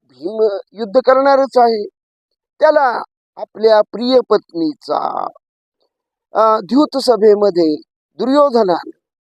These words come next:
तुझ्या आप्त स्वकीयानं केलेला अपमान त्याला झोंबता, झोंबतो आहे अजून. तो दुर्योधनाची मांडी फोडणार आहे गदेनं, गदेचा प्रहार करून. जी मांडी त्यानं द्रौपदीला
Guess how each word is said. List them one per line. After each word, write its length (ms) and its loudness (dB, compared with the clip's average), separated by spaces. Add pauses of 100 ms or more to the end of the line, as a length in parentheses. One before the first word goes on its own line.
(120)
तुझ्या 180 0
आप्त 360 -2
स्वकीयानं 680 -2 (440)
केलेला 380 4 (100)
अपमान 540 -2 (360)
त्याला 180 4
झोंबता, 520 2
झोंबतो 540 -2
आहे 260 4
अजून. 300 2 (500)
तो 120 -2
दुर्योधनाची 800 2
मांडी 640 -2 (200)
फोडणार 380 0
आहे 280 -10 (260)
गदेनं, 600 -2
गदेचा 460 -2 (340)
प्रहार 380 2
करून. 280 -10 (840)
जी 140 2
मांडी 520 0 (640)
त्यानं 580 4 (260)
द्रौपदीला 960 0